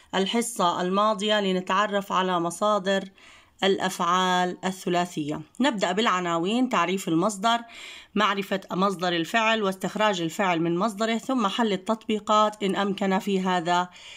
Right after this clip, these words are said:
الفيديو. نبدأ بالمصدر، هو اسم يدل على حدث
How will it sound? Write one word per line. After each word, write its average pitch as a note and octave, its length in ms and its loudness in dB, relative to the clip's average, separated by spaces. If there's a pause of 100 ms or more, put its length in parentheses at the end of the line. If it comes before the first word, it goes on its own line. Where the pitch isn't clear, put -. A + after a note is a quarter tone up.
(240)
الفيديو. D#3+ 480 0 (600)
نبدأ A#3 320 2
بالمصدر، A3 480 2
هو B3 240 2
اسم A3+ 300 0
يدل G3 360 2
على G3 280 4
حدث G#3+ 400 -2